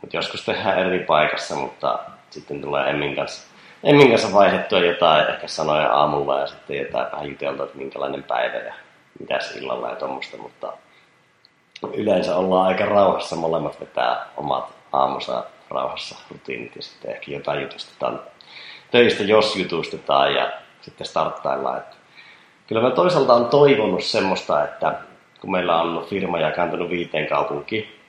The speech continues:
ja sitten kaikki työskentelee minä aikoina, niin kun asiakkaat tulee tai sitten kaikilla on täysin vapaat työajat päätoimisilla,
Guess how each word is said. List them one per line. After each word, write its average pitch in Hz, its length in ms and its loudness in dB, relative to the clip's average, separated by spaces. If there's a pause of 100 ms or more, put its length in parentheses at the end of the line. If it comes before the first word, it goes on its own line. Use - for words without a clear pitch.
(220)
ja - 60 -10
sitten - 160 -8
kaikki 85 240 -2
työskentelee 73 920 -4 (420)
minä 78 280 0
aikoina, 69 640 0 (840)
niin 82 180 -6
kun 73 340 -6
asiakkaat - 600 0
tulee 80 380 0
tai 78 180 0
sitten 80 180 -8
kaikilla 73 340 -4
on - 60 -6
täysin - 240 -2
vapaat - 380 0
työajat 58 400 -6
päätoimisilla, - 600 -4